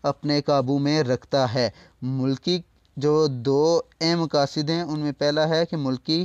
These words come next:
करेंसी की बैरूनी कदर मुस्तहकम रखने के लिए, यानी कि आपके जो मुल्क के पैसे की कदर है वो दूसरे मुल्क के पैसे की कदर के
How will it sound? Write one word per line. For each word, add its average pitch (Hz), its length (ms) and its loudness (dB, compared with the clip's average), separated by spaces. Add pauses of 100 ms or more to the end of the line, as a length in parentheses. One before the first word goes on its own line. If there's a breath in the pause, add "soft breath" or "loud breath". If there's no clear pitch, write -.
करेंसी 147 420 -2
की 151 240 -4
बैरूनी 135 600 -2
कदर 139 320 0 (400 loud breath)
मुस्तहकम 151 680 -4 (320)
रखने 143 580 -2
के 131 300 0
लिए, 123 280 -2 (380 loud breath)
यानी 156 220 -4
कि 170 100 -6
आपके 156 500 0
जो 165 160 -4
मुल्क 151 300 -6
के 165 240 -4 (480)
पैसे 151 320 -2
की 165 140 -6 (100)
कदर 170 300 2
है 156 320 0
वो 139 600 -4 (440 soft breath)
दूसरे 139 400 -6
मुल्क 156 300 -4
के 160 240 -4 (240)
पैसे 139 280 -2
की 147 140 -6
कदर 135 300 -4
के 156 220 -4